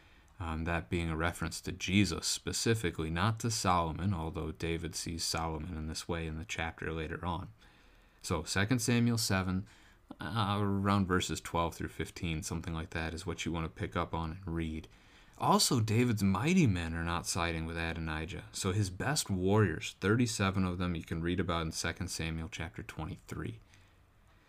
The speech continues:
Adonijah, anyway, goes through with this all,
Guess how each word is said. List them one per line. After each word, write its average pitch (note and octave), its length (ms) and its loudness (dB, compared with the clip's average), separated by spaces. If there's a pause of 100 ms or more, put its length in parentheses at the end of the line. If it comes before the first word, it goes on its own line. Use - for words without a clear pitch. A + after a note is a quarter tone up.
(260)
Adonijah, A#2 640 10
anyway, G#2+ 400 10
goes G2 440 4 (100)
through G#2 240 6
with G#2 180 6
this G2+ 200 2
all, G2 320 4